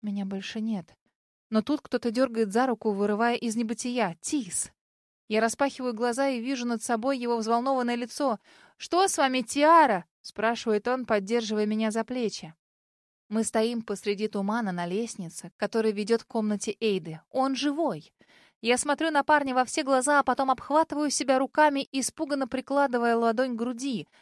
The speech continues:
туда, откуда недавно торчала лапа монстра. Никакой раны нет.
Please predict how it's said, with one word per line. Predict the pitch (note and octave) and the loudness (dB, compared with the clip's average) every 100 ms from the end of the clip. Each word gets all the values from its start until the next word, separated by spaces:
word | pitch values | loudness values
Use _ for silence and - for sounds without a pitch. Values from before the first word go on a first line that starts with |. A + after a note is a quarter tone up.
| _ | _
туда, | - G3 A3 A3 | -8 -2 0 0
откуда | - G#3+ G3+ | -2 0 0
недавно | G3+ G#3 A#3+ A3+ | 2 4 4 2
торчала | G#3 G3+ - C#4 B3+ | 0 -2 -2 0 2
лапа | B3 B3 B3 | 2 2 0
монстра. | B3 C#4 G3+ - E3+ F3+ - _ _ _ - | 0 0 -2 -2 -4 -4 -10 _ _ _ -6
Никакой | G#3 A3 A#3 A#3+ B3 | 0 0 -2 0 2
раны | A3+ G#3+ A3 | 4 2 2
нет. | C4+ A#3 E3 - | 2 2 0 -6